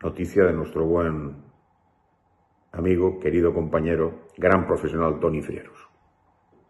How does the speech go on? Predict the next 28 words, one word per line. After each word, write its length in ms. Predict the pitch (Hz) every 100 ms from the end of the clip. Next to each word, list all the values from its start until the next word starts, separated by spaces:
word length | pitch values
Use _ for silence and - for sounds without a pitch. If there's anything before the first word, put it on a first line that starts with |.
| _ _ _ _ _ _ _ _ - _ - - -
Se 160 | - 127
quejan 300 | 160 160 175
de 60 |
la 100 | 151
falta 260 | 127 156 160
de 120 | 147
transparencia 600 | 143 117 117 127 135 147
en 60 | 135
la 80 | 113
gran 200 | 131 127
mayoría 420 | 113 107 120 127
de 80 | 101
aspectos 420 | - 120 - 110
económicos 500 | 101 107 117 110 101
y 40 |
sociales. 440 | 95 95 107 85 87
Muestran 480 | 110 160 160 143
su 140 | 117 120
decepción 560 | 107 104 90 117 131
por 180 | 113 104
la 80 | 92
forma 360 | - 127 120 107
de 80 |
perder 340 | 98 92 95 117
los 180 | 113 95
valores 380 | 90 113 107
del 160 | 95 90
Barça 380 | 110 117 90